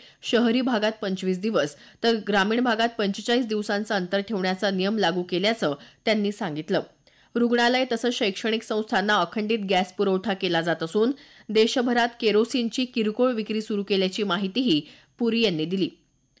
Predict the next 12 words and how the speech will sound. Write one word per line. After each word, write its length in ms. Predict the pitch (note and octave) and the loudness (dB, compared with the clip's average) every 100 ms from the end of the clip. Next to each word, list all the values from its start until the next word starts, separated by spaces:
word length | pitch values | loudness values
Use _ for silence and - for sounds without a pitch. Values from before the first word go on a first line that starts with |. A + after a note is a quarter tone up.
| _ _ _ _ _ A#3+ | _ _ _ _ _ 0
दरम्यान 440 | A#3 A#3+ B3+ D4 | 4 4 4 2
घरगुती 440 | C4 A3+ A#3 B3 | 2 2 0 -2
आणि 140 | C4+ C#4 | -2 0
व्यावसायिक 520 | C4 G3+ - A#3+ A#3+ | 2 0 0 -2 0
वापराच्या 500 | A3 G3+ A3 G#3+ A#3+ | -2 0 0 2 0
गॅस 280 | A3 G3 F#3 | 0 0 0
सिलेंडरच्या 540 | G#3+ G3+ G#3 G3+ - G#3 | -2 -2 0 -2 -2 -2
पुरवठ्यात 500 | G#3+ G3 F#3+ A3 G#3 - | 0 0 0 0 -2 0
अडथळे 380 | F3+ F#3 A#3+ A#3 | -2 -2 0 0
निर्माण 340 | A3 F#3+ F#3+ | 2 0 0
होऊ 160 | G3+ F3 | 0 -2
नयेत 280 | F#3 A3 | 2 2